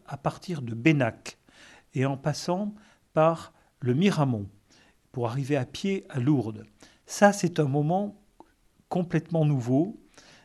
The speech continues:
euh, qui a une couleur mariale que tous les Bigourdans connaissent, car l'église de Bénac est consacrée depuis mille ans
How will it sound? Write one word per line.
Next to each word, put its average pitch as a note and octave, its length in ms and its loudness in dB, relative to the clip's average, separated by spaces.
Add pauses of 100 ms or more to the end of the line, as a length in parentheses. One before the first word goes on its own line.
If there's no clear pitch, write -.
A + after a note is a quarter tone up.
(180)
euh, B2+ 400 -6
qui - 240 -2
a E3 240 0 (100)
une C#3+ 260 -4
couleur E3+ 760 0 (120)
mariale C#3 760 -4 (220)
que B2 120 -8
tous - 300 -6
les F#3 120 0
Bigourdans C#3+ 540 -2
connaissent, B2+ 540 -6 (560)
car C3+ 360 0 (100)
l'église C3 760 0
de C#3 100 0
Bénac A#2 640 -4
est C3 160 -12
consacrée C#3 840 -2 (180)
depuis A#2+ 240 -8
mille C3+ 260 4
ans G#2+ 180 -4